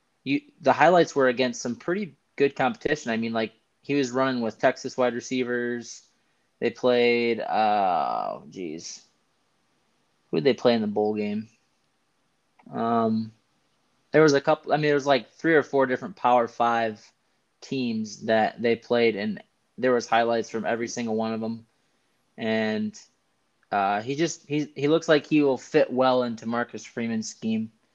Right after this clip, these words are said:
with playing, having to play some press coverage, and, um, and you're kind of out on an island.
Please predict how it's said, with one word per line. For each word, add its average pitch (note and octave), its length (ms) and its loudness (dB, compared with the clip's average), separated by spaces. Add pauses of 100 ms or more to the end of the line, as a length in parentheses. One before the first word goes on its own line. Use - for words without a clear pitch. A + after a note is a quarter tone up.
(460)
with A2 400 -6 (400)
playing, C3+ 280 2
having C3 200 4
to A#2+ 80 -6
play C3 160 0
some A#2+ 160 -10
press B2+ 240 0
coverage, A#2+ 680 -2 (640)
and, A2 420 -2
um, G#2+ 460 -2 (880)
and A#2+ 140 -4
you're A#2 80 -4
kind C3+ 200 0
of B2 80 -2
out A#2+ 120 4
on G#2+ 100 -2
an A2 80 -4
island. A2 580 -2